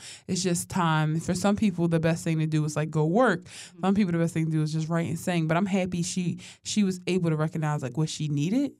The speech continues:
Speaker 2: Mm-hmm.
Speaker 1: and then do that. Um, next, we're gonna go to a subject that's a little bit, uh, lighter, but also somewhat unfortunate.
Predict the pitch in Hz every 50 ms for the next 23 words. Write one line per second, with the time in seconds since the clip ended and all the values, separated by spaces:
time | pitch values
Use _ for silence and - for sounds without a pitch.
0 | - 185 180 180 175 165 170 170 160 160 151 160 156 156 147 135 117 - - -
1 | _ _ _ _ _ _ _ _ _ _ _ _ _ _ _ _ _ _ _ -
2 | - 180 175 165 160 160 165 165 165 - - - _ _ _ _ _ _ _ _
3 | _ _ - 202 208 214 220 240 - - 269 262 262 254 240 240 226 220 208 196
4 | 196 196 - 226 208 196 180 175 175 185 185 185 - - _ _ _ _ _ _
5 | _ - 185 175 170 170 175 170 180 - - - 214 185 175 180 175 180 - 175
6 | 175 - 196 170 175 196 208 214 170 180 170 160 - - - 156 156 156 156 156
7 | - - 160 160 160 160 160 165 190 - 254 262 269 269 220 196 190 - - 165
8 | 175 175 180 180 175 175 175 170 170 - - 262 294 294 285 285 262 - 311 320
9 | 311 - 226 196 170 -